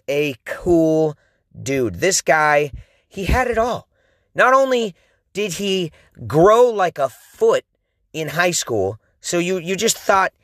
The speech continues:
he was gonna remain about the same size as me. I'm short when you, when you think of the average person. I'm not a tall person. I'm about five six. This dude just started growing in high school and now towers over me.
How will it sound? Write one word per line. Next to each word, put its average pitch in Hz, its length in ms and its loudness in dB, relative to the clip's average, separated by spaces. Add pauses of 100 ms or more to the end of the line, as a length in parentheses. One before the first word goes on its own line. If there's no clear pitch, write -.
(100)
he 165 100 -12
was 160 80 -8
gonna 175 180 0
remain 170 440 -2
about 170 240 2
the 160 40 -6
same 180 300 -2
size 165 340 0
as 139 120 -8
me. 143 200 -6 (280)
I'm 151 420 0
short - 500 2 (140)
when 117 160 -6
you, 113 320 -4
when 120 160 -8
you 120 80 -4
think 135 240 -4
of 120 80 -6
the 113 140 2
average 113 340 2
person. 104 420 -6 (240)
I'm 120 160 -6
not 117 260 0
a 113 100 -4
tall 104 260 2
person. 104 300 -6
I'm 101 80 -4
about 104 260 0
five 101 300 -2
six. - 340 -4 (300)
This 226 260 2
dude 190 480 -2 (380)
just 208 240 -2
started 165 480 2
growing 131 640 0 (380)
in 139 160 -8
high 147 200 -4
school 123 540 0
and 123 240 -2
now 180 380 2 (120)
towers 196 540 0
over 123 260 0
me. 101 320 -8